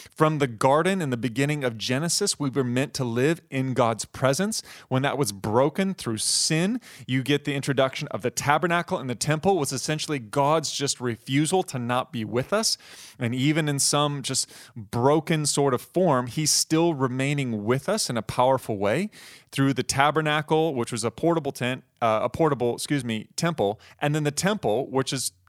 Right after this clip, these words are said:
God's house, essentially, that he would live in among his people. And then in Jesus, the incarnation, that God came among us, that Jesus is our Emmanuel, God with us.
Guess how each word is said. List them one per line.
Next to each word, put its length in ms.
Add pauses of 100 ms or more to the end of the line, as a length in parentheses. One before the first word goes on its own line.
(120)
God's 280
house, 480
essentially, 440
that 160
he 200
would 160
live 280
in 320
among 540 (220)
his 180
people. 500 (300)
And 140
then 120
in 140
Jesus, 440
the 140
incarnation, 800
that 220
God 380 (160)
came 340
among 460
us, 300
that 100
Jesus 400
is 120
our 160
Emmanuel, 720
God 400
with 260
us. 220